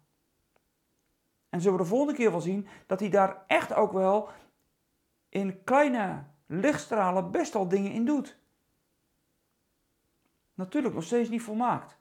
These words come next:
We zien uit naar datgene wat komt. Maar het koninkrijk is er al wel. En in die spanning tussen het koninkrijk wat er is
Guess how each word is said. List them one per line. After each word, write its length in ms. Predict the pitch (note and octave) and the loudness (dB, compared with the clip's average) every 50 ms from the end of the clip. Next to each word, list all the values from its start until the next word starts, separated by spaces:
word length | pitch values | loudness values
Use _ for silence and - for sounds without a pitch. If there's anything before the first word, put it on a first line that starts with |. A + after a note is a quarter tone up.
| _ _ _ _ _ _ | _ _ _ _ _ _
We 140 | - D#3 D#3+ | -10 -6 -6
zien 260 | D#3 D#3 D#3 D#3 - | -4 -4 -4 -4 0
uit 380 | - B3 D#4 F4+ E4+ E4 - - _ _ _ _ _ | 4 4 6 4 4 0 -6 -18 _ _ _ _ _
naar 120 | - G3+ G#3+ | -6 -2 -2
datgene 420 | A3+ A3 A3 - A3+ A3 G#3+ G#3+ | -2 -2 -2 -4 -4 -2 -2 -2
wat 160 | G3+ G3+ - | -4 -4 -6
komt. 380 | - F#3 D3 B2+ C#3+ - - _ _ _ _ _ _ - | -6 -6 -6 -6 -8 -14 -20 _ _ _ _ _ _ -2
Maar 120 | D#3 D#3 | 0 0
het 120 | F3 - - | 0 0 0
koninkrijk 460 | - G#3+ G#3 G3+ F3+ - C3+ C3+ - | 2 2 2 2 2 2 2 2 2
is 260 | - - D4 C#4+ C#4+ | 0 0 0 0 0
er 80 | C#4 C4+ | 0 2
al 160 | C4 B3 G#3+ | 2 2 2
wel. 400 | F3+ D#3+ C3+ A#2 A#2 - - _ _ _ _ _ _ _ - - _ - | 2 0 -2 -6 -10 -16 -20 _ _ _ _ _ _ _ -20 -20 _ -6
En 120 | - F#3 - | -6 -4 -2
in 160 | - C#4 D#4+ | 0 2 2
die 100 | D#4+ C4+ | 2 0
spanning 400 | - - - A#3 F#3+ E3+ D#3+ D3+ | 0 0 0 2 2 2 0 -2
tussen 280 | D3 D#3+ D3+ E3 D#3 | -4 -4 -4 -4 -4
het 220 | D#3+ D#3 - - - | -4 -6 -10 -6 0
koninkrijk 460 | - A3+ A#3 G#3+ F#3+ E3+ F3 D#3 D3+ | 2 2 2 2 2 2 0 0 0
wat 160 | D#3+ D3 D3 | 0 -4 -4
er 80 | - - | -4 -2
is 440 | - C4 A3 - - - - _ | 0 0 0 -2 -4 -10 -16 _